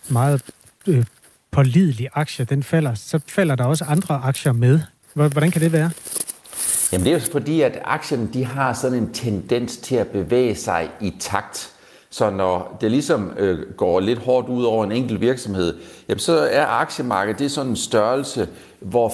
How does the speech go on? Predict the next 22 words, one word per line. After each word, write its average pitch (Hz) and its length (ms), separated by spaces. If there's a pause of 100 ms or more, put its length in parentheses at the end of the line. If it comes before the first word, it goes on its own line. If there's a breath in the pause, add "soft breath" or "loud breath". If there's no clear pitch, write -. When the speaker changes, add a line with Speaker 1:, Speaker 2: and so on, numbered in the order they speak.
Speaker 2:
fornemmelsen 120 960
for - 180
usikkerhed, 117 840
fornemmelsen 135 800
for 113 240
risiko 135 560
eller 131 180
fornemmelsen 143 760
for - 180
det 127 220
gode 151 380 (340 loud breath)
udfald, 131 560 (340 loud breath)
jamen, 113 160
de 147 80
ligesom 147 320
bevæger 127 400
sig 95 280
parallelt. 107 480
Så - 120
vi 110 120
ser 165 220
samtidig, 139 600